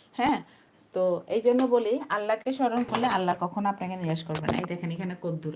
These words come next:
এখন মিনিমাম এই বালতি তিন বালতি হবে কাপড়, দেখছেন? এখানে চারটা মশারি, তিনটা বেডশিট, এখন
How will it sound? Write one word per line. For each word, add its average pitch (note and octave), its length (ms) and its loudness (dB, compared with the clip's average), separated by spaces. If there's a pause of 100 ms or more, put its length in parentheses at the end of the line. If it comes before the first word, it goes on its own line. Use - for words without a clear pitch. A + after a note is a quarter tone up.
(160)
এখন G#3 140 -6 (100)
মিনিমাম G3 320 -4 (200)
এই G3+ 80 2 (100)
বালতি F3+ 320 0 (260)
তিন G3 140 -2 (100)
বালতি F3 320 -4
হবে D3 180 -4 (100)
কাপড়, D#3+ 280 -8 (600)
দেখছেন? F3+ 320 -4 (420)
এখানে G3 280 0 (100)
চারটা F3+ 340 0 (100)
মশারি, D#3+ 380 -4 (400)
তিনটা G3+ 260 2 (100)
বেডশিট, E3 420 0 (180)
এখন A3 140 0